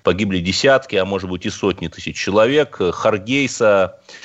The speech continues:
э, столица Сомалиленда, чудесный город, который я посмотрел, была буквально стёрта с лица земли. И вот в чём-то этот кейс похож на историю Д Н Р и Л Н Р. Только у них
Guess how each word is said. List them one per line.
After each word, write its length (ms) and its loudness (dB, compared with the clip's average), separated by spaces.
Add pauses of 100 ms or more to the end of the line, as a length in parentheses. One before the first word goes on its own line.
(260)
э, 100 -4
столица 580 -2
Сомалиленда, 880 0
чудесный 540 -2
город, 340 2
который 500 -4
я 100 0
посмотрел, 800 0
была 260 2
буквально 520 2
стёрта 440 -2
с 120 -12
лица 280 -8
земли. 320 -4
И 160 0
вот 320 0 (220)
в 140 -16
чём-то 520 2
этот 340 0
кейс 400 -2
похож 540 -2
на 340 0
историю 500 0
Д 300 2
Н 140 0
Р 300 2
и 200 -4
Л 220 2
Н 140 2
Р. 200 4
Только 400 -2
у 120 2
них 420 2